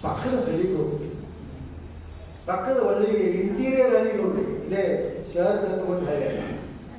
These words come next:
ಇಂಟೀರಿಯರ್ ಬಸ್ ಕೆಲವು ದಿವಸಕ್ಕೊಂದು ಬರುವಂತ ಬಸ್ಸಿಗೆ ಇವತ್ತು ಹಳ್ಳಿಗೆ ಹೋಗಿ ಅಲ್ಲಿಯ ಒಂದು ದಿನ ಇದು ಮುಂಜಾನೆ ಎದ್ದು ಸಂಜೆ ಮಠ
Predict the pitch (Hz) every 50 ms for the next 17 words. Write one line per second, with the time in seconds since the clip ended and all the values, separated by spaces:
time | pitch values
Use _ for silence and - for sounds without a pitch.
0 | - - - - - - - - - - 156 165 180 196 - 247 233 233 226 220
1 | 208 - - - 190 190 190 214 - 214 202 196 - 196 196 - - - - -
2 | - - - - - 143 143 170 180 180 202 202 180 180 185 - 196 190 185 180
3 | 175 170 170 175 175 175 175 170 170 165 165 160 160 151 - 160 160 156 156 180
4 | 175 151 - - - - - - - - - 156 160 170 170 170 160 151 151 -
5 | 151 180 202 220 247 202 180 180 160 160 - - - 175 175 - - - - -
6 | - - - - - - - - - - - - - - - - 202 233 240 247
7 | 254 262 262 262 262 254 254 - - - - 175 185 214 220 226 208 208 196 190
8 | 185 - - - - 196 190 185 180 - - 175 180 185 208 208 - - 190 -
9 | - - - - 170 170 160 165 180 175 160 170 160